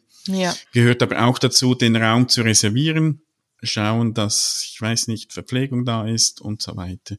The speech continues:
Speaker 1: Ja, ja.
Speaker 2: Also alles, was, was gegen außen ist, wenn's, wenn's intern ist, dann spricht er noch vom inneren Gruppenapparat.
Speaker 1: Mhm.
Speaker 2: Und das wäre jetzt auch, ich als,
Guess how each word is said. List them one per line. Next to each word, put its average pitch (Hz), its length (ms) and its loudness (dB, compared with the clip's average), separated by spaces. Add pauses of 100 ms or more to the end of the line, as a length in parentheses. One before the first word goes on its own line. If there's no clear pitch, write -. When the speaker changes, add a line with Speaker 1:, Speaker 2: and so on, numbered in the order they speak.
Speaker 1:
Ja, 190 340 -6 (100)
ja. - 180 -10 (240)
Speaker 2:
Also 120 200 2
alles, 135 280 2
was, 139 340 2
was 120 240 4
gegen 123 240 2
außen 123 340 2
ist, 117 120 0
wenn's, 123 320 2
wenn's 120 220 2
intern 151 540 4
ist, 151 240 4
dann 135 100 6
spricht 135 340 0
er 135 60 6
noch 127 120 6
vom 127 180 4
inneren 127 340 6
Gruppenapparat. 110 1160 -2
Speaker 1:
Mhm. 208 440 0 (1300)
Speaker 2:
Und 117 240 -2
das 127 300 2
wäre 123 360 4
jetzt 123 240 2
auch, 131 520 2 (120)
ich 135 340 0
als, 113 640 2